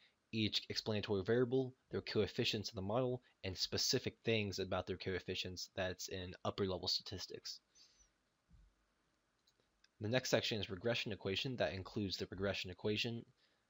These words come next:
the coefficients of each explanatory variable, and each explanatory variable exactly as you labeled it down here. And the last section is fits and diagnostics for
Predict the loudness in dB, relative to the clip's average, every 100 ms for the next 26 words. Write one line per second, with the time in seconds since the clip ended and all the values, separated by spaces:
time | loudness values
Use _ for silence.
0 | -20 -20 -20 _ _ _ -8 0 2 2
1 | 2 2 0 -4 -6 -8 -8 -8 -4 0
2 | 2 2 0 -4 -2 -2 0 -2 0 2
3 | 2 0 0 -2 0 -2 -4 -8 -8 -6
4 | -2 -2 -2 -4 -2 -2 0 -2 -4 -6
5 | _ -6 -2 4 4 4 0 0 0 -2
6 | -2 -4 -4 -6 -6 -6 -8 -8 -8 -10
7 | _ _ _ _ _ _ _ _ _ _
8 | _ _ _ _ _ _ _ _ _ _
9 | _ _ _ _ -2 0 4 4 6 4
10 | 2 0 0 -2 -4 -2 4 4 4 0
11 | 4 4 4 0 0 0 2 0